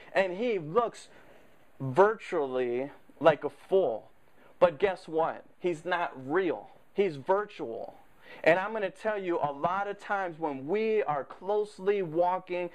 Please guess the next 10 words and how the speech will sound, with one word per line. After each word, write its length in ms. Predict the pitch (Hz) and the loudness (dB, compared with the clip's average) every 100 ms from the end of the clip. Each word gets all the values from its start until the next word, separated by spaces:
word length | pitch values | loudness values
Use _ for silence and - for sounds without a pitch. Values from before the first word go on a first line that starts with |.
| - - | -8 0
and 220 | 147 143 - - | 0 0 -4 0
following 420 | 180 185 190 165 | 2 2 0 0
behind 520 | 151 156 180 165 135 | -2 -2 -6 -6 -8
Jesus 480 | 123 190 170 139 - - | -4 -4 -2 -6 -6 -4
Christ, 580 | - 196 131 120 - | 4 4 2 -6 -6
we 260 | 143 208 208 | 2 2 2
are 220 | 151 160 | -2 -4
going 320 | 147 156 160 156 | -4 -4 -4 -4
to 160 | 165 131 | -4 -4
virtually 1000 | 113 160 202 202 - 143 131 117 117 117 | 2 6 6 4 -4 -2 0 0 -2 -6